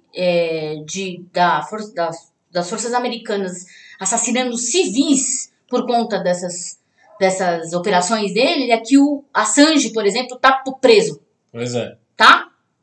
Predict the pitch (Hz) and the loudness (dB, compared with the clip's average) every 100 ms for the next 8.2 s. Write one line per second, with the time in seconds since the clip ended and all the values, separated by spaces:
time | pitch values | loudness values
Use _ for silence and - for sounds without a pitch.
0 | _ _ - 247 240 202 294 392 370 262 | _ _ 0 0 -2 2 4 6 4 2
1 | 220 - 240 277 180 _ _ _ - 220 | 2 2 0 -2 -4 _ _ _ -2 2
2 | 262 - - - 269 - 262 - 381 359 | 2 0 -12 4 6 8 8 8 4 2
3 | 349 240 247 240 339 - _ - 269 277 | 0 0 -2 -4 -8 -14 _ 0 2 4
4 | 262 262 247 262 262 240 247 269 - - | 4 4 4 2 2 2 2 2 2 2
5 | - 285 - 440 403 311 285 269 254 240 | 0 0 2 2 0 0 0 0 -2 -2
6 | 240 226 208 214 202 - 208 202 196 285 | -4 -4 -2 -2 -2 -10 -8 -6 -2 0
7 | 339 294 277 262 262 277 285 277 170 131 | 0 -2 0 0 0 2 2 4 2 0
8 | 156 156 | -8 -18